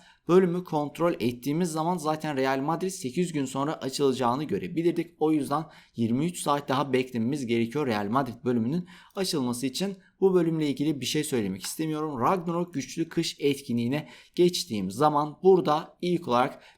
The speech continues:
bilgi bölümünden başlamak istiyorum. Bilgi bölümünde bulunan toplamda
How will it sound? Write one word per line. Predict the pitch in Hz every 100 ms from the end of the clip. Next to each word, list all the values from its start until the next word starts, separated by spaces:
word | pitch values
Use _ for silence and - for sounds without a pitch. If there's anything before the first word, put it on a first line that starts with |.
| -
bilgi | 170 147 131 139
bölümünden | 165 147 135 143 147 123
başlamak | 151 - 127 143
istiyorum. | - - 101 87 - - _
Bilgi | 254 220 240
bölümünde | 240 202 143 120 139
bulunan | 170 165 165
toplamda | - 175 175 151 131 147 151